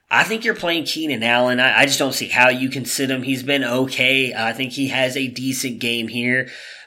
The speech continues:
Mike Williams is the questionable one for me. I personally would not start him. I know he's had a couple good games here lately, not getting targeted a lot, but have been making these beautiful circus catches and obviously got a touchdown last week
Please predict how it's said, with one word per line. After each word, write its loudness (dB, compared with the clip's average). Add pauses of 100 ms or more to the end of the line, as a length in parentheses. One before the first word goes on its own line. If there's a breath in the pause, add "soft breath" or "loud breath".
Mike 8
Williams 2
is 0
the 4
questionable 4
one -2
for -8
me. -4
I 8
personally 6
would 0
not 0
start 4
him. -2
I 0
know 4
he's 2
had 2
a -4
couple 0
good 0
games -2
here 0
lately, 2
not 4
getting -2
targeted 2
a -2
lot, 6
but -4
have -4
been -2
making -2
these -6
beautiful -2
circus 4
catches 2
and 0
obviously 4
got 2
a -2
touchdown 0
last -4
week 2